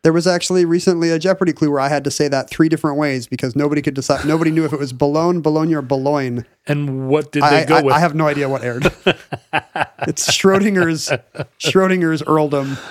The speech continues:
Speaker 2: I love the idea of you standing behind that podium going, "Boulogne, Boulogne."
Speaker 1: The new, the new executive producer speaks
Speaker 2: Boulogne.
Speaker 1: French.
Speaker 2: Oh.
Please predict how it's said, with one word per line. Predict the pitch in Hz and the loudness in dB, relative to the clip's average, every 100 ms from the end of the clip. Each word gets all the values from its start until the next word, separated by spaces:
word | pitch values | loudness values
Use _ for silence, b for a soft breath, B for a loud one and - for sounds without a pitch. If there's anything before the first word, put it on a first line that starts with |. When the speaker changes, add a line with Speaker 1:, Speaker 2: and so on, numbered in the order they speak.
| - | 0
Speaker 2:
I | 202 | 2
love | 226 214 | 2 4
the | 202 | 2
idea | 180 165 | 4 0
of | 160 | 0
you | 160 | -2
standing | - 165 151 147 | 0 0 0 0
behind | 135 143 | 0 0
that | 131 120 | -2 2
podium | 147 143 131 | 2 2 -2
going, | 135 117 B B | -4 -4 B B
"Boulogne, | 131 120 151 156 151 143 139 135 127 123 113 b b b b _ - | 0 4 4 4 4 2 -2 -4 -4 -4 -6 b b b b _ 0
Boulogne." | 185 214 214 185 147 143 139 | 2 2 2 2 2 0 2
Speaker 1:
The | 196 | 2
new, | - 131 | 2 0
the | 170 190 | 0 2
new | 220 | 2
executive | 226 196 190 175 | 2 2 2 2
producer | 180 175 170 | 4 2 2
speaks | 151 110 117 113 110 107 | -2 2 2 2 -2 -4
Speaker 2:
Boulogne. | 95 | -8
Speaker 1:
French. | - 127 120 - - | -4 -4 -4 -10 -8
Speaker 2:
Oh. | 135 143 | -6 -8